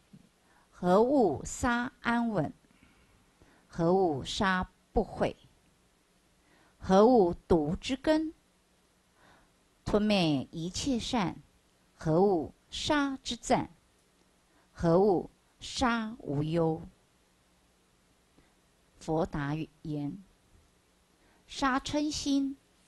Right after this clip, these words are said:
安稳，杀嗔心不悔。嗔为毒之根，嗔灭一切善。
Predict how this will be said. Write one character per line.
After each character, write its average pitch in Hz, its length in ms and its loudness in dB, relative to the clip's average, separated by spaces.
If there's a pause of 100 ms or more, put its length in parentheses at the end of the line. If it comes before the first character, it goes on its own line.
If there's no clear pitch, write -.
(120)
安 190 240 -2
稳， 156 260 -2 (1000)
杀 247 480 4
嗔 349 300 -6
心 285 460 -2 (400)
不 180 140 2
悔。 - 340 -6 (1200)
嗔 294 460 4 (320)
为 170 340 2 (140)
毒 160 240 2
之 - 180 -4
根， 320 360 2 (1120)
嗔 220 180 4
灭 208 540 0
一 160 160 -4
切 226 320 -2
善。 170 400 -2